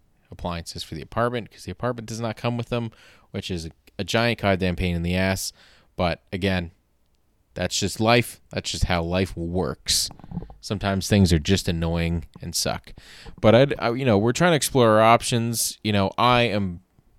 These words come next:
relatively firmly against buying them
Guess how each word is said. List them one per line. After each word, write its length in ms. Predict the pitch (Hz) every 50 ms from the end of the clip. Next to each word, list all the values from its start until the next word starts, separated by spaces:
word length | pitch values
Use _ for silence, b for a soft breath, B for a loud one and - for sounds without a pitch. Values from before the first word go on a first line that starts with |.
| _ _ _ _ _ - 101 92 85 - - -
relatively 720 | - 123 135 135 135 131 131 120 - 127 113 101 104 98
firmly 500 | - - 107 101 101 98 101 101 101 95
against 540 | 92 85 95 98 95 95 95 - - - -
buying 340 | - 95 92 92 92 92 92
them 220 | 90 90 90 85